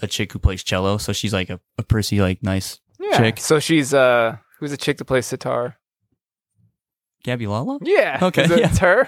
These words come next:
Speaker 1: <laughs> Yeah, no, it's not her, but,
Speaker 2: Okay.
Speaker 1: but, uh, like, they basically talk her into join the band and, like, trying to make her metal.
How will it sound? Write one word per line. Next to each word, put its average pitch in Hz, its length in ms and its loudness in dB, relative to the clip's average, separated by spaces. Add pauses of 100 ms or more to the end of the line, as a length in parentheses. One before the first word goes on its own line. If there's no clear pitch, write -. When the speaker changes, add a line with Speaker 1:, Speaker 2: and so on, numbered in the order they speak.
(160)
Speaker 1:
<laughs> - 140 -4
Yeah, 196 180 2
no, 196 80 4
it's - 160 -6
not 139 160 0
her, - 200 -8
but, 110 120 -2
Speaker 2:
Okay. 135 240 0 (400)
Speaker 1:
but, 131 100 -4
uh, 117 200 2
like, 113 200 2 (220)
they 127 80 -4
basically 131 280 0
talk 113 180 0
her 117 60 -2
into 101 140 0
join 104 260 4
the 98 60 2
band 98 300 2
and, 95 100 0
like, 90 240 -6
trying 95 160 -4
to 92 60 -2
make 90 160 -6
her 95 60 -12
metal. 92 380 -12